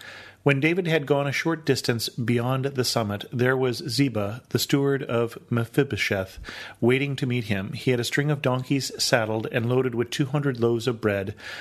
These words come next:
a hundred cakes of raisins, a hundred cakes of figs, and a skin of wine. The king asked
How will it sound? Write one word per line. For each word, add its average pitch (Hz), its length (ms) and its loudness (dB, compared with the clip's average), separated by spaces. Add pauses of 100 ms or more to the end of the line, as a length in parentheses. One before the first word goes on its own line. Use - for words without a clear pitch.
(160)
a 120 80 2
hundred 135 380 0
cakes 131 280 0
of 117 220 0
raisins, 113 560 0
a 110 80 -8
hundred 131 380 0
cakes - 260 2
of 123 140 -4
figs, 113 380 0
and 117 200 -2
a 110 60 -2
skin 117 360 0
of 104 220 -6
wine. 101 400 -4 (560)
The 139 80 2
king 147 320 0
asked 127 380 -4